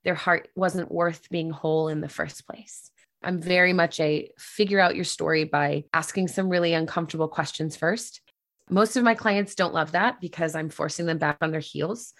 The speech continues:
My argument is grief already has put you back on your heels. It has already blown up your belief system, your sense of self. It has blown up your understanding of where you are in the world and your place going forward. Lean in, lean in,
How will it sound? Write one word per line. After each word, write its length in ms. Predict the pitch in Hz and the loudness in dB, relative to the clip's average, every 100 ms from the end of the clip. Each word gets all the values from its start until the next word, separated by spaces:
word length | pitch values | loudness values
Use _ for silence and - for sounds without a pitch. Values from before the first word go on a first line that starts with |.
| - - - | -20 -20 -4
My 180 | 185 175 | 2 4
argument 460 | 175 202 196 175 | 4 4 2 2
is 300 | - 165 151 - | -2 -4 -6 -16
grief 280 | 175 - 220 | -10 -4 2
already 300 | 180 175 185 | 4 4 2
has 280 | 185 226 247 | 2 0 -2
put 140 | - | -4
you 100 | - | -2
back 240 | 151 131 - | 0 -2 -2
on 80 | 147 | -4
your 100 | 143 | -4
heels. 320 | 143 - - | -4 -6 -2
It 100 | 202 | 2
has 160 | 220 208 - | 2 0 0
already 420 | 196 214 226 233 233 | 2 4 2 0 0
blown 380 | 190 185 180 | 0 -2 0
up 260 | 170 147 - | 0 -2 -6
your 160 | - 151 | -8 -4
belief 240 | 151 147 | 0 -2
system, 460 | - 151 - 190 202 - - - | -4 -8 -2 0 0 -6 -20 -12
your 100 | - | -6
sense 320 | 165 - 165 156 | -4 -2 -2 -2
of 80 | |
self. 440 | 151 - 147 160 - | -6 2 4 4 0
It 100 | 165 | -4
has 120 | 156 | -4
blown 260 | 147 160 156 | -2 0 0
up 160 | 156 | -2
your 100 | - | -2
understanding 680 | - 160 147 - 151 160 165 | -2 -2 -4 -4 -2 0 -2
of 160 | 156 139 | -2 0
where 120 | 156 | 0
you 220 | 160 160 | 0 2
are 160 | 143 151 | 2 2
in 80 | 175 | 0
the 80 | 180 | 0
world 340 | 185 175 175 - | 0 -2 -4 -6
and 140 | 151 | -4
your 100 | 151 | -4
place 420 | 151 160 165 202 - - - | -4 -4 -4 -6 -14 -20 -8
going 200 | 165 160 | -4 -4
forward. 500 | 151 165 165 202 233 - _ _ - | 0 2 2 0 -2 -8 _ _ -6
Lean 240 | 175 196 190 | 0 4 4
in, 300 | 156 - 143 _ _ - | 2 -2 -14 _ _ -6
lean 220 | 165 165 | -4 0
in, 320 | 202 254 285 | 2 4 2